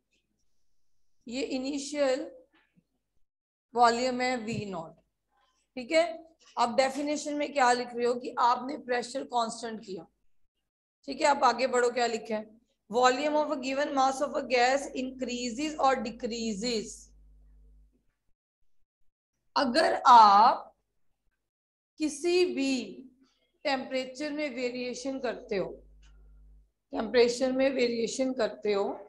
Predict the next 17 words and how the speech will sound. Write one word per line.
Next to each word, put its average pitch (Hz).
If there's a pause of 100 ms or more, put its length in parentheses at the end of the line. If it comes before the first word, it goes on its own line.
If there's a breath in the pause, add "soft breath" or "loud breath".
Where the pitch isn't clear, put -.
(420)
जो 269
volume 233 (400)
किसी 320
भी 320
gas 226
का -
है 233
वो 254
अपने 262 (100)
original 285
volume 220
से 208 (1400)
या 247
तो 311
वो 320
increase 277
करेगा 285